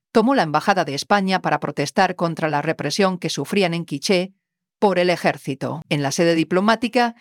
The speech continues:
se reunieron el embajador Máximo Cajal con el canciller Adolfo Molina Orantes, el vicepresidente Eduardo Cáceres Lenhoff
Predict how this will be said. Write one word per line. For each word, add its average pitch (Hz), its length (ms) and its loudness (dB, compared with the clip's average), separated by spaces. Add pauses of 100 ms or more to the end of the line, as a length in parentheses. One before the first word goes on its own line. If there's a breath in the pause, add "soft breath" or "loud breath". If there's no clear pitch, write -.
(120 soft breath)
se 262 180 0
reunieron 294 560 -2
el 196 80 -2
embajador 165 520 -2
Máximo 185 600 -2
Cajal 185 500 0 (260 soft breath)
con - 140 0
el 165 140 0
canciller 165 720 0
Adolfo 170 480 0
Molina 156 400 -2
Orantes, 151 600 -2 (280)
el 143 120 -4
vicepresidente 185 1000 -2
Eduardo 180 540 0
Cáceres 208 640 -2
Lenhoff 180 640 -2